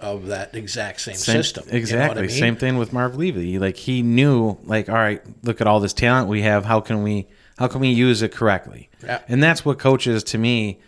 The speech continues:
Speaker 2: are, or that's how they, they're successful, is you take people and you, you find out how you can use 'em all correctly with, and everybody's got different talents. So
Speaker 1: Sure.
Speaker 2: you have to really put it all together. And yeah,
Speaker 1: Yep.
Speaker 2: it's, it's a cool thing to see the,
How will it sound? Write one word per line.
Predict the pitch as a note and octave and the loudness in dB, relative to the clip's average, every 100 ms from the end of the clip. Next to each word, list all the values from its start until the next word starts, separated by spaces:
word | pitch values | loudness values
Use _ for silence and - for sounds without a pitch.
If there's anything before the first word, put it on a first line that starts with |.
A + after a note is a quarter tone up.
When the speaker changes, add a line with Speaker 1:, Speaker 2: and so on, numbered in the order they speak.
| _ _ _ _ - | _ _ _ _ -2
Speaker 2:
are, | A2+ A2 | 0 2
or | A#2 | 4
that's | B2+ C3+ | 4 2
how | C3 A#2+ | 2 0
they, | A2+ | 2
they're | A2 A2 | 4 2
successful, | - F#2+ B2 A2+ - F#2 F#2 | 0 -2 2 0 0 0 2
is | F#2+ F2+ - - - _ | 0 -2 -10 -20 -20 _
you | A2+ A#2 | -2 -2
take | - C3+ B2+ - - _ - - | 2 2 2 -2 -20 _ -20 -4
people | - E3+ - G#2 G2+ | 0 2 4 2 2
and | G#2+ G#2+ G#2 A2+ | 0 -2 -4 -4
you, | A#2 A2 - _ _ | -2 -2 -6 _ _
you | A#2 | -8
find | G#2 B2 A#2 A#2 | 0 2 4 4
out | A2+ F#2+ | 2 2
how | A#2 | 4
you | A2+ A2 | 4 2
can | - A2 G2 - - _ | -2 -2 -4 -10 -20 _
use | A#2+ B2+ C3 | 0 2 2
'em | A#2 G#2+ | 2 2
all | G#2+ G2 - | 2 2 -6
correctly | - A#2 A2+ G#2 G2 F#2+ F2+ | 0 0 0 -4 -4 -4 -4
with, | G#2 G#2 - - - _ | -4 -4 -6 -20 -20 _
and | B2+ | 0
everybody's | C3+ F3 E3+ D3 | 2 4 4 2
got | D#3 D3+ | 0 -2
different | E3+ D#3+ | -4 -4
talents. | G3 G#3 - - | -2 -2 -2 -2
So | B2 A2+ | 2 4
Speaker 1:
Sure. | C3+ A2 - | 4 0 -8
Speaker 2:
you | - C3 | -2 0
have | C#3 | 0
to | A#2 | 0
really | C#3 C#3+ | 2 2
put | - D3 | 4 2
it | B2+ | 4
all | B2 | 2
together. | A#2+ G2+ A2 C3 | 2 2 4 4
And | A2 F#2 - - - _ _ | 0 -2 -14 -20 -20 _ _
yeah, | D3+ D#3+ | 2 6
Speaker 1:
Yep. | D#3+ | 6
Speaker 2:
it's, | E3 | 4
it's | C3+ D3+ | 2 0
a | |
cool | F3+ G#3 | 4 4
thing | E3+ F3 C#3+ | 6 4 2
to | |
see | A2+ D#3+ | 2 2
the, | B2 | 2